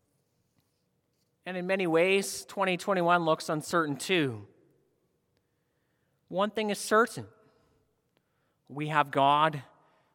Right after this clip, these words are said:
We have his word. We do not need to fear the sudden terror that has struck many people. In life and in death,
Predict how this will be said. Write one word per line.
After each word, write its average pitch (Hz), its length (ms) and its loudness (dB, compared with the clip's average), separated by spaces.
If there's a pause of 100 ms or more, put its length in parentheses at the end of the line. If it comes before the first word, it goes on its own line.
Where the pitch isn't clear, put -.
(100)
We 127 120 -10
have 143 200 4
his 131 180 -2
word. 135 540 2 (920)
We 139 140 -6
do 170 140 0
not 160 200 6
need 160 160 4
to 165 80 -6
fear 170 440 4
the 160 100 2
sudden 160 380 2
terror 165 340 4
that 156 140 4
has 143 120 0
struck - 480 -2
many 160 240 -2
people. 131 600 -10 (1500)
In 165 320 -8
life 196 520 2
and 170 160 -2
in 170 200 -2
death, 170 600 2